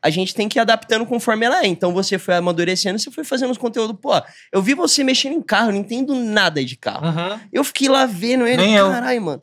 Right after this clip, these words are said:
Speaker 2: <laughs>
Speaker 1: Mas você, ah, tem que tirar o raio do carburador." Eu falei, "Tem o Super Choque, que porra é essa?" E aí eu ficava assistindo, e é em, em, eu me entreti, porque justamente tem sua personalidade ali.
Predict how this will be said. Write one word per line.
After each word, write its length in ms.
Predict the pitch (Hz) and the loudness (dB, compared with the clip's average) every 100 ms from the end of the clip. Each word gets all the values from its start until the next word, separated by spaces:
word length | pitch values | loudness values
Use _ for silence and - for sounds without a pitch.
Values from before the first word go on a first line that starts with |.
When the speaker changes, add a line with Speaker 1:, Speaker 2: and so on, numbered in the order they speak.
| _ | _
Speaker 2:
<laughs> 180 | 180 | 2
Speaker 1:
Mas 140 | 160 - | 2 4
você, 400 | 440 - 311 277 | 4 4 4 4
ah, 240 | 254 294 | 4 2
tem 180 | - 254 | 0 2
que 120 | 277 | 4
tirar 220 | 269 262 | 4 4
o 280 | 254 240 196 | 2 2 0
raio 260 | 185 202 220 | 2 2 0
do 80 | 208 | 0
carburador." 580 | 226 202 208 196 180 208 | 0 2 4 2 2 -2
Eu 60 | |
falei, 260 | 208 214 214 | -2 -4 -4
"Tem 140 | 240 | -4
o 40 | 254 | -4
Super 380 | - 202 208 175 | -4 -4 -4 -4
Choque, 460 | - 220 233 208 | 0 0 0 -4
que 80 | - | -16
porra 260 | - 226 220 | -6 0 2
é 200 | 208 220 | 2 0
essa?" 200 | 220 - - - - - | -2 -14 -20 -20 -20 -6
E 100 | 190 | 0
aí 80 | 220 | 2
eu 100 | 233 | 2
ficava 400 | 226 233 226 226 | 0 -2 2 2
assistindo, 640 | 240 254 - 233 262 247 | 0 -2 -2 -2 0 -2
e 120 | 220 233 | 0 2
é 140 | 247 | 2
em, 160 | 240 214 | 0 -2
em, 460 | 208 156 196 180 - _ _ | -6 -4 -6 -6 -10 _ _
eu 160 | - 185 | -4 -2
me 120 | 208 | -2
entreti, 760 | 202 202 170 - - 240 220 - _ _ | -2 -2 -2 -2 -2 0 -2 -6 _ _
porque 280 | 185 202 220 | -6 -2 -2
justamente 600 | 208 262 254 226 247 240 | -2 -2 -2 -2 -4 -6
tem 220 | - 226 | -6 -4
sua 160 | 233 233 | -2 -2
personalidade 760 | - 214 208 190 185 180 175 | 0 -2 -2 -2 0 0 0
ali. 300 | 180 156 123 | -2 -4 -6